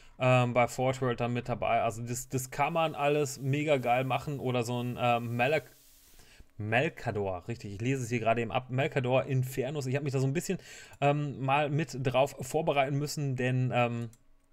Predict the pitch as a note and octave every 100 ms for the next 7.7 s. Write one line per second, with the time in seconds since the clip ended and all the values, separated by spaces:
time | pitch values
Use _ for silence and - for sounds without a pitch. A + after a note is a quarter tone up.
0 | _ _ _ - - - - - _ -
1 | - A2+ D3+ D3+ C3+ C3+ B2+ D3+ D3 C3
2 | C3 C3+ C3 B2+ B2 B2 A#2+ A#2 B2 C3
3 | - C3+ B2+ A2+ G#2+ B2+ - C#3+ - C#3+
4 | D3+ C#3+ A#2+ D3 - - A2 - F3 F#3
5 | D#3+ G#2+ - F2 - B2+ - _ _ _
6 | _ - - _ _ - A#2+ A#2 A#2+ A#2
7 | A2+ A#2+ A#2 A2+ A2+ G#2